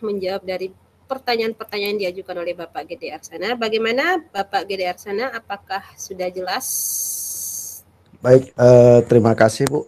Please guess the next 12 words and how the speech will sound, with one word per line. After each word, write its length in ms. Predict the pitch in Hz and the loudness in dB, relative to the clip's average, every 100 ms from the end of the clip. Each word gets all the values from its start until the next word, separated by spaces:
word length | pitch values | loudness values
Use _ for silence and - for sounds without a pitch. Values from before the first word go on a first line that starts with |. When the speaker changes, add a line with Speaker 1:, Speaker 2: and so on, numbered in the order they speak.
| _ | _
Speaker 2:
atas, 720 | 90 - 95 87 87 - - _ | -14 -8 -6 -4 -6 -8 -14 _
eh, 300 | 98 90 90 87 | -2 0 -2 -4
pencerahannya. 680 | - 92 101 98 92 92 107 | -6 -4 -2 0 0 -2 -2
Mungkin 400 | 113 95 127 113 | -4 -4 -4 -4
ada 240 | 104 104 | -6 -4
beberapa 460 | 101 92 101 - 101 | -4 -6 -6 -6 -6
hal 260 | 95 107 | -6 -6
yang 160 | 95 95 | -6 -10
mungkin 320 | 92 92 92 | -12 -14 -16
saya 240 | 87 95 92 | -12 -14 -12
sampaikan 480 | 92 87 95 98 | -14 -14 -12 -12
kembali, 400 | 90 90 90 104 | -12 -12 -10 -10